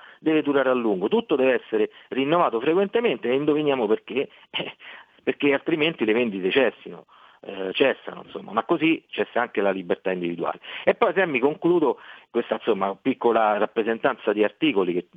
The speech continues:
sono nel Borghese di, di maggio, con la rubrica che ogni mese Marcello Veneziani, ehm, scrive, si intitola Ultimatum, eh, l'ultima pagina in realtà del, del Borghese,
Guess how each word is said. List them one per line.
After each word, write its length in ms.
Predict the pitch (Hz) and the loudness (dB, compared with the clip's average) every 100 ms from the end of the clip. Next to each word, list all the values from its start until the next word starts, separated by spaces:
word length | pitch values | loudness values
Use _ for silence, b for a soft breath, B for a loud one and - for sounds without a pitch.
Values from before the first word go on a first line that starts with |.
| - | -10
sono 260 | 101 101 95 | -2 0 2
nel 220 | 92 90 | 0 -2
Borghese 540 | 87 92 90 107 - 92 | 0 -2 2 2 2 -6
di, 260 | 90 87 | -4 -8
di 100 | 98 | -2
maggio, 440 | 156 - 120 110 98 B B - | 0 0 2 0 0 B B -4
con 220 | 127 113 | -2 2
la 100 | 117 | 2
rubrica 440 | 135 131 147 127 | 0 0 2 2
che 320 | 104 104 101 | 2 2 4
ogni 260 | 101 113 135 | 2 0 0
mese 280 | 131 127 101 | 2 2 0
Marcello 460 | 98 - 120 104 | -4 -2 0 2
Veneziani, 600 | 104 135 135 120 117 107 95 B B B | 0 0 0 0 0 -2 -6 B B B
ehm, 1000 | - 98 98 95 92 92 92 92 95 101 | -4 0 2 2 0 -2 -4 -6 -4 -4
scrive, 480 | - 127 120 104 113 | -2 0 2 4 2
si 80 | 104 | 0
intitola 360 | 92 123 104 120 | -6 -2 2 2
Ultimatum, 880 | 160 - 131 104 95 101 101 101 - B B B | 2 -2 0 2 2 0 -2 -2 -4 B B B
eh, 580 | - 104 98 98 95 95 | -2 0 2 0 0 -2
l'ultima 380 | 98 98 110 113 | -2 -2 0 2
pagina 460 | 113 - 92 92 | 2 -2 -6 -4
in 80 | 95 | 0
realtà 380 | 95 95 - 95 | 2 2 2 -2
del, 360 | 82 90 90 87 | -2 -4 -2 0
del 160 | 95 | 0
Borghese, 560 | 131 175 110 127 127 | 2 0 2 2 2